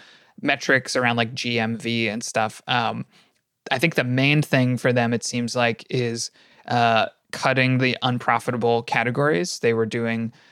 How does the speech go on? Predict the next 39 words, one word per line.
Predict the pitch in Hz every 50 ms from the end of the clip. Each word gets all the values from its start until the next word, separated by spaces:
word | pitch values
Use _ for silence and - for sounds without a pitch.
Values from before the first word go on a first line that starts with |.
| _ - -
I | 127
think | 127 135 - -
early | - 135 135 135 131 127
on, | 127 127 120
they | 123 123 120
were | 117 117 117
doing | 110 123 117 117 117 113 113 117 113 110 - _ _ _ _ _ -
every | 143 139 139 147 143
category | 131 - 135 127 131 120 131 127 123 120
they | 120 120
could | 113 - 123 113
think | - - 127 120 117 -
of, | 131 131 131 127 -
any | - 123 127 127
category | 123 - 131 123 120 117 131 120 117
they | 113 117 113 110
could | - 131 107
conceivably | - 123 120 - - 123 120 120 120 117 113 120 120 120 117 113 113 - - - _ _
justify | - 120 117 - - 123 127 120 117 117
as | 113 113 110
being | - - 120 117 113 113 113 113 107 _ _ _ _ _ _ -
worthy | 131 127 123 123 123 117
of | 117 110
luxury, | 117 113 110 110 - 117 113 113
they | 110 104 110
would | 110 110 107
do. | 107 139 143 156
So | - 143
they | 123
were | 113 113
doing, | 113 110 107
like, | 107 - -
home | - - 135 127 127 123
decor | 123 120 - - 131 123 123 127
and | 127 127 -
stuff. | - 131 127 127 - - - - - - _ _ _
The | - 131
thing | - 156 147
is, | 143 135 120 131